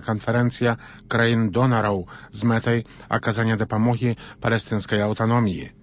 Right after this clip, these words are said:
Парламенцкія выбары ў Кіргізстане не ў поўнай ступені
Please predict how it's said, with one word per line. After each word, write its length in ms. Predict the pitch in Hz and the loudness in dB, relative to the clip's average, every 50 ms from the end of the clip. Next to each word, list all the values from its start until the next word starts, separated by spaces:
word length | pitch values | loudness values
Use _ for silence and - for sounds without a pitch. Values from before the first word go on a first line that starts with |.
| - - - - - - - - - - - - - - - | -20 -20 -20 -20 -20 -20 -20 -20 -20 -20 -20 -20 -8 -4 -2
Парламенцкія 480 | 131 131 170 190 202 190 - - 196 | 0 2 2 2 2 0 0 0 0
выбары 320 | 180 165 185 160 170 170 170 | 0 2 2 2 2 2 2
ў 160 | 165 160 135 | 0 -2 -2
Кіргізстане 640 | - 156 143 127 135 127 - - 143 143 143 139 139 | -2 -2 0 0 -2 -2 -2 0 0 2 2 2 4
не 80 | 135 | 4
ў 80 | 135 131 123 - | 2 2 2 0
поўнай 320 | 151 151 147 143 139 135 | 0 2 2 2 2 0
ступені 640 | 127 - - 135 127 131 147 147 127 104 92 82 | 0 -2 -4 -4 -2 0 0 0 0 0 -2 -4